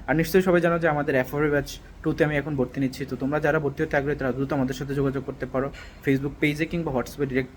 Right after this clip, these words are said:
কন্ট্যাক্ট করে আমাদের ব্যাচে এনরোল হতে পারো। আর আমাদের ব্যাচের ডিটেলস তোমরা already অনেকেই জানো যে আমরা কতটা স্ট্যান্ডার্ড হয়েছে তোমাদেরকে প্রিপেয়ার করি,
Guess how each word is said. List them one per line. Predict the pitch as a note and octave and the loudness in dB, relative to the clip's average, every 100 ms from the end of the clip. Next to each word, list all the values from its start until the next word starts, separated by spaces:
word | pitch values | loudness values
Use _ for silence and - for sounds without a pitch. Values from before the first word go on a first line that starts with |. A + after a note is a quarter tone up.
| - | -6
কন্ট্যাক্ট | B2+ B2+ | -4 -4
করে | D#3 D3+ | -2 -2
আমাদের | A#2 A#2 | -2 -4
ব্যাচে | A2+ A#2 | -6 -4
এনরোল | A2+ A2 | -6 -6
হতে | G#2+ | -8
পারো। | G#2 G2 - - - | -10 -10 -14 -16 -2
আর | C3+ | 2
আমাদের | C#3+ D#3 D#3+ | 4 2 2
ব্যাচের | E3 D#3+ E3+ | 2 4 0
ডিটেলস | D#3 E3 D#3+ | 2 2 0
তোমরা | - D3+ | -2 0
already | C#3 C#3 D3 | 0 2 0
অনেকেই | D3+ D3 D#3+ | -2 -2 0
জানো | C3 G#2+ | 0 -2
যে | A2 | -4
আমরা | A2+ B2 | -4 -4
কতটা | B2 C3 C3+ | -4 -4 -4
স্ট্যান্ডার্ড | - C#3 C#3 C#3 | -2 2 4 2
হয়েছে | C#3 | 0
তোমাদেরকে | C3+ B2+ B2 C3 | 0 0 -2 -4
প্রিপেয়ার | B2+ A#2 A#2+ | -4 0 0
করি, | A#2+ C#3 | 0 -2